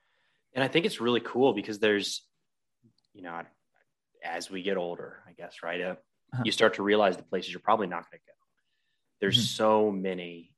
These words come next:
Speaker 1: and, and you gotta check the big ones off, and you got your bucket list of places to go. It's probably Pearl Harbor and D-Day and some things like that.
Speaker 2: Yeah.
Speaker 1: But especially internationally, um, we talked, I think, briefly about the, the Pacific. Like, you start heading out that dire-, it's,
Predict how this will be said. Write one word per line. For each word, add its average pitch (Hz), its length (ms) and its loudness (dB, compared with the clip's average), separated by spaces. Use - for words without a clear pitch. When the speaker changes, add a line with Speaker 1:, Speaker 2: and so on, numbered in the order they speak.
Speaker 1:
and, 95 120 -8
and 92 140 -8
you 92 60 -8
gotta 101 240 6
check - 280 -2
the 95 80 -16
big 98 180 0
ones 92 240 -6
off, 90 300 -2
and 85 80 -14
you 85 100 -16
got 90 200 -2
your 92 100 -6
bucket 92 320 -2
list 90 220 -6
of - 160 -2
places 87 320 -8
to - 80 -8
go. 90 180 -4
It's 90 120 -6
probably 92 240 -2
Pearl 95 280 -2
Harbor 92 420 -4
and 87 160 -10
D-Day 87 380 -10
and 87 100 -12
some - 140 -18
things 87 200 -10
like 85 180 -10
that. 92 280 -2
Speaker 2:
Yeah. 117 200 0
Speaker 1:
But 95 160 2
especially 131 640 0
internationally, 92 920 -2
um, 90 160 -8
we 92 100 -6
talked, 95 400 -2
I - 20 -20
think, 87 200 -16
briefly 90 280 -8
about 82 240 -10
the, - 80 -18
the - 60 -12
Pacific. - 480 -6
Like, 87 140 -18
you 95 80 -18
start 98 180 -2
heading 92 220 -4
out 90 160 -4
that 90 160 -2
dire-, 90 180 0
it's, - 260 -10